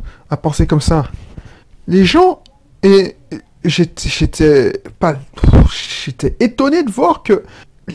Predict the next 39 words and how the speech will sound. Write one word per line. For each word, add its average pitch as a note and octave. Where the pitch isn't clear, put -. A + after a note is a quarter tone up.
la D3
plupart, -
ils -
savent -
pas G#3+
et A#2
ils -
s'en -
foutent. -
Eux, E4+
ils F#3+
veulent, C#4+
ce -
qui -
les D3+
intéresse, D3+
c'est B2+
de, B2
d'avoir, C#3
euh, -
pas G#2+
leur A2
fric, -
parce -
que -
ils B2
aiment B2+
leur B2
boulot. F#3+
Je A#2+
veux A#2
pas -
dire F#3
ça, G3+
je C3
veux A2+
pas -
que, -
non. B3